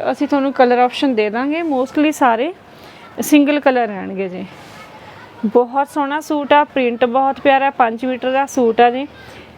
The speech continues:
ਸਾਰਾ ਘੇਰਾ ਬਣਿਆ ਹੋਇਆ ਤੇ ਸਾਰੇ ਦੇ ਵਿੱਚ ਏਦਾਂ ਬੂਟੀ ਰਹੇਗੀ, ਮਸ਼ੀਨੀ ਵਰਕ ਦੀ ਬਹੁਤ ਸੋਹਣੀ ਬੂਟੀ ਆ ਤੇ ਪਿਓਰ ਸ਼ਫੋਨ ਦੇ ਮਕੈਸ਼ ਵਾਲੇ ਦੁਪੱਟੇ ਨੇ ਇਹਨਾਂ ਦੇ ਨਾਲ। ਤੁਸੀਂ ਖੁਦ ਦੇਖ ਸਕਦੇ ਹੋ, ਗਿਆਰਾਂ ਸੌ ਪ੍ਰਾਈਸ ਦੇ ਵਿੱਚ ਤੁਹਾਨੂੰ ਅਸੀਂ ਬਹੁਤ ਸੋਹਣੀ ਕੁਲੈਕਸ਼ਨ ਦੇ ਰਹੇ ਹਾਂ।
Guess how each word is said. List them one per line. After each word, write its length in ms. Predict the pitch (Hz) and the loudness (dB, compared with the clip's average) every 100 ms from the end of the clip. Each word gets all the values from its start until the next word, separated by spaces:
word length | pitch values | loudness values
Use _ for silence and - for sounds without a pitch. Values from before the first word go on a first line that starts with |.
| - - | -20 -14
ਸਾਰਾ 460 | - 277 277 302 320 | 0 2 4 0 -2
ਘੇਰਾ 380 | - 311 269 254 | -2 0 2 0
ਬਣਿਆ 280 | 269 285 | 0 -2
ਹੋਇਆ 200 | 294 294 | 0 0
ਤੇ 140 | 285 294 | 0 0
ਸਾਰੇ 380 | 285 240 233 269 | 2 0 0 -4
ਦੇ 100 | 269 | -8
ਵਿੱਚ 220 | 262 277 | -4 -2
ਏਦਾਂ 240 | 233 269 | 0 0
ਬੂਟੀ 380 | 233 254 - 294 | -2 -6 -2 -2
ਰਹੇਗੀ, 420 | 269 226 185 202 - - - | -2 -2 -2 -4 -6 -14 -4
ਮਸ਼ੀਨੀ 380 | 233 - 247 247 | -2 2 2 4
ਵਰਕ 280 | 233 233 233 | 2 0 0
ਦੀ 100 | 240 | 2
ਬਹੁਤ 220 | 220 247 | 2 0
ਸੋਹਣੀ 240 | 285 269 | 0 0
ਬੂਟੀ 400 | 254 233 233 285 | 0 -2 0 2
ਆ 120 | 311 392 - - - - | 2 0 -10 -16 -16 0
ਤੇ 100 | 285 | 0
ਪਿਓਰ 400 | 269 294 285 320 | 2 2 4 2
ਸ਼ਫੋਨ 640 | - 320 294 277 247 254 | 2 0 0 -2 -2 -2
ਦੇ 120 | 254 302 | -4 -4
ਮਕੈਸ਼ 580 | 285 - 247 240 262 | -4 0 2 2 0
ਵਾਲੇ 300 | 294 269 254 | -2 -2 -2
ਦੁਪੱਟੇ 480 | 240 233 233 - 220 | -4 -4 -4 0 -2
ਨੇ 80 | 196 | 0
ਇਹਨਾਂ 200 | 190 185 | -6 -6
ਦੇ 120 | 185 | -6
ਨਾਲ। 240 | 185 180 190 - - - - - - - - - - - | -6 -8 -10 -14 -20 -20 -20 -20 -20 -20 -20 -20 -18 -4
ਤੁਸੀਂ 220 | 247 285 | 0 0
ਖੁਦ 260 | 285 285 240 | 2 0 2
ਦੇਖ 200 | 294 262 | -2 2
ਸਕਦੇ 360 | 302 294 277 | 0 0 -4
ਹੋ, 60 | 302 | -2
ਗਿਆਰਾਂ 360 | 247 214 220 | -2 0 -2
ਸੌ 160 | 247 277 | -2 -4
ਪ੍ਰਾਈਸ 400 | 254 254 247 247 | 2 2 2 0
ਦੇ 120 | 226 | -2
ਵਿੱਚ 180 | 254 247 | -2 -6
ਤੁਹਾਨੂੰ 260 | 277 247 240 | -6 -6 -4
ਅਸੀਂ 180 | 269 | -4
ਬਹੁਤ 320 | 226 214 220 262 | -2 0 0 0
ਸੋਹਣੀ 240 | 277 277 | -2 -2
ਕੁਲੈਕਸ਼ਨ 440 | 269 247 - 254 | -2 -2 -2 -2
ਦੇ 180 | 233 233 | 0 0
ਰਹੇ 140 | 233 | 0
ਹਾਂ। 100 | 254 | -4